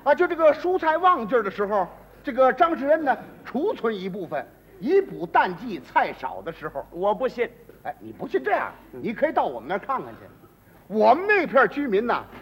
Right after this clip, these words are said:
Speaker 1: 在蔬菜大量上市的时候，基本上户户有存菜，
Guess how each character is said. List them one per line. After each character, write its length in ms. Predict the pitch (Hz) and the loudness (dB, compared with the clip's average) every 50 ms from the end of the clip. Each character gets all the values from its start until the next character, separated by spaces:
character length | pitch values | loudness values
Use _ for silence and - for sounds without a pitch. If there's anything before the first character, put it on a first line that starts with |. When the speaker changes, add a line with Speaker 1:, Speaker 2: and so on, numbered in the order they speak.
| - - - - - | -20 -20 -8 0 2
Speaker 1:
在 140 | 277 269 | 4 4
蔬 340 | 226 - - 349 370 381 359 | 4 2 2 2 4 4 4
菜 220 | - - 311 277 262 | 4 4 4 4 4
大 260 | - 370 311 277 254 | 4 4 4 4 4
量 220 | 269 277 262 214 | 4 4 2 2
上 260 | - - 247 220 196 | 2 2 2 2 0
市 140 | 175 - 226 | -4 -4 -4
的 100 | 180 165 | -4 -4
时 140 | - 160 165 | -4 -4 -4
候， 120 | 156 160 - - - - - - - - | -4 -4 -6 -8 -14 -20 -20 -20 -20 -14
基 300 | - 403 466 466 - - 269 | -10 -8 -6 -6 -6 -4 -2
本 240 | 190 147 117 120 127 | -2 -2 -2 -2 -2
上 220 | - 214 214 - - - - - - - - | 0 0 0 0 -2 -12 -20 -20 -20 -20 -14
户 200 | - 262 214 170 | -6 -4 -4 -4
户 260 | - 214 214 185 160 | -2 -2 -4 -2 -2
有 160 | 143 127 123 | -4 -6 -8
存 220 | - - 156 185 180 | -10 -10 -10 -10 -6
菜， 200 | 170 190 185 | -4 -4 -4